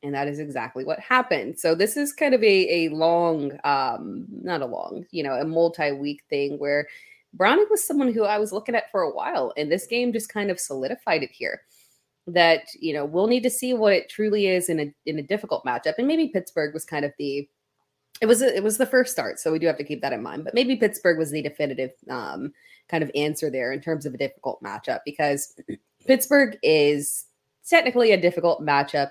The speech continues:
in general. They're up and down sometimes, but defensively, um, in terms of the pass, they can be extremely stout, and in the run as well, but they can be extremely stout.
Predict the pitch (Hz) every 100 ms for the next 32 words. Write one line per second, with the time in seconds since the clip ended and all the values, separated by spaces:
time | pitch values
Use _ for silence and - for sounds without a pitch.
0 | - 147 143 139 131 135 139 139 - -
1 | 302 254 175 151 151 147 143 131 127 147
2 | 180 180 220 247 240 240 156 135 - -
3 | - - _ 156 151 151 147 156 160 175
4 | 165 165 143 - 156 - _ _ _ _
5 | 175 180 202 196 185 170 - - 156 151
6 | 147 147 120 - 320 330 - 208 175 139
7 | 107 - 123 160 202 220 214 214 - -
8 | 190 170 160 - - -